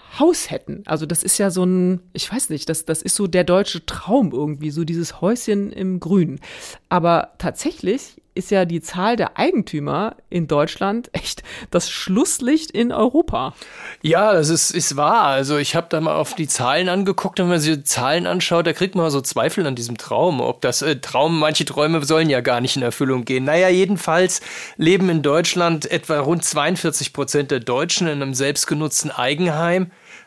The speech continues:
Speaker 2: Aber in Rumänien sind es über neunzig Prozent, in Polen vierundachtzig und in Spanien sechsundsiebzig.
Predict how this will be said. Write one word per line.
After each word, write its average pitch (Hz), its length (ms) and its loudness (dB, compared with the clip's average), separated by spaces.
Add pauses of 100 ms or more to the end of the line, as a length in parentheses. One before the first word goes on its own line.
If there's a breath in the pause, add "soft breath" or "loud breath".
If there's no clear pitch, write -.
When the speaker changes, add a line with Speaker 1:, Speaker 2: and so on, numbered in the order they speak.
(160 loud breath)
Speaker 2:
Aber 143 220 0
in 143 80 0
Rumänien 139 580 2
sind 156 140 0
es 135 140 -2
über 139 180 -2
neunzig 143 560 -2
Prozent, 160 540 -2
in 131 100 -10
Polen 147 400 0
vierundachtzig 147 960 -4
und 151 80 -2
in 135 120 -4
Spanien 139 540 -4
sechsundsiebzig. 123 1000 -6